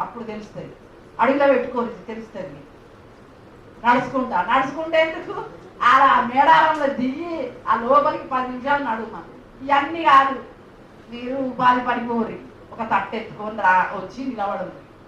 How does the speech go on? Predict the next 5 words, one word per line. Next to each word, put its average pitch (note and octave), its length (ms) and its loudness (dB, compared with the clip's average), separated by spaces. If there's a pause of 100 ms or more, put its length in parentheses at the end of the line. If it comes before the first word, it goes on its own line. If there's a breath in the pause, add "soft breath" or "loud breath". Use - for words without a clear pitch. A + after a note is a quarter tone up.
(560)
ఏంటో A3+ 220 -4
చేనేతట, A#3+ 880 -2 (180)
చేనేత A#3 460 -4
కట్టిస్తాము, B3 720 -6 (520)
చేనేతని A#3 880 -4